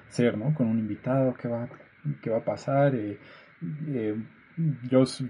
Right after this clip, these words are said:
también sé que Shats tiene siempre como esto de contacto y también sabe, ¿no? Es, eh, es, es como algo que yo confiaba, ¿no? Que, que,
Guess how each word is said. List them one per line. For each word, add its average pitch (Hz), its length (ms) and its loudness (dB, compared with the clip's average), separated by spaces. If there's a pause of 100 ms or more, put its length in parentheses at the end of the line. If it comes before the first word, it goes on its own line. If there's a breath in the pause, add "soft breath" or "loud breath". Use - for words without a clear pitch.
(140)
también 117 280 4
sé 123 160 -2
que 113 180 -2
Shats - 480 -4 (180)
tiene 113 300 -2
siempre 117 260 -4
como 107 180 -4
esto 107 140 -4
de 110 80 -2
contacto 104 480 -4
y 104 40 -6
también 101 280 -6
sabe, 104 400 0
¿no? 127 360 -6
Es, 120 100 -12
eh, 113 360 -8 (960)
es, 120 280 -6
es 120 240 -8
como 104 220 -2
algo 107 200 -4
que - 180 -10 (340 soft breath)
yo 127 140 6
confiaba, 107 540 2
¿no? 139 280 -2
Que, 117 160 -8
que, 131 280 -8